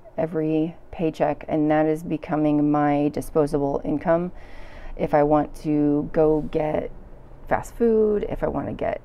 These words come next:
coffee in the morning, if I want to get pizza for the family, if my husband wants to do that, that's where that money is coming from, from our personal accounts. They're the things that I don't have budget categories for. I don't have a budget category for eating out right now.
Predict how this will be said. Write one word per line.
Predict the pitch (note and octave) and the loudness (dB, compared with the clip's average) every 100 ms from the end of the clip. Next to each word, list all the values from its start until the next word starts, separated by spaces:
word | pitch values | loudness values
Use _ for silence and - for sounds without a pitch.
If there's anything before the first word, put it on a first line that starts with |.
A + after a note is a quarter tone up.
| - | -2
coffee | A#3+ A3+ A#3 | 0 0 0
in | G#3+ | -2
the | |
morning, | G#3 G3+ G3 G3 F#3+ - | -2 -2 -2 -4 -6 -8
if | - | -6
I | D#3 | -6
want | D#3+ - - | -4 -6 -6
to | D#3 | -8
get | C#3 C#3+ - - - - - - - | -4 -4 -4 -14 -18 -18 -18 -18 -2
pizza | G#3 - F3+ | -2 -2 -2
for | G3+ | -2
the | F#3+ | -2
family, | F#3+ F#3 F3+ F3+ F3 E3+ - - - | -2 -2 -2 -4 -4 -6 -6 -10 -4
if | D3+ D3 - - | -2 -2 -8 -10
my | - | -6
husband | C#3 F#3+ G3 F#3+ | 4 4 4 0
wants | F#3 F3+ | 0 -2
to | F3+ | -2
do | F3 | -2
that, | F3 F3 F3 - - - | -2 -2 -4 -8 -16 -6
that's | C#3+ D3 - - - - - | -4 -4 -8 -20 -20 -18 -14
where | - F3+ E3+ | -4 2 4
that | D3+ C#3+ | 4 2
money | D3+ D3+ | 0 0
is | D3+ | -2
coming | - D3 | -2 -2
from, | C#3+ D#3 C#3+ | 0 -4 -2
from | D#3+ | -2
our | D#3+ | -2
personal | - D#3+ F3 | -2 -4 -4
accounts. | D#3+ E3 - | -4 -4 -2
They're | D#3 | -2
the | E3 | 0
things | - G3 | 2 2
that | F#3 | 2
I | D3+ | 2
don't | D3+ D3+ | 2 0
have | C#3+ | -2
budget | B2+ - - | -2 -4 -4
categories | D3+ - - - - | -4 -4 -6 -6 -6
for. | - - | -6 -4
I | - | -2
don't | F3 D#3 | -2 -2
have | F3 | -4
a | |
budget | E3 E3 - | -2 -2 -2
category | - - - - | -4 -4 -2 -4
for | - - | -4 -8
eating | - - - | -8 -6 -6
out | G#1+ - | -6 -6
right | - | -8
now. | - C#2+ | -8 -10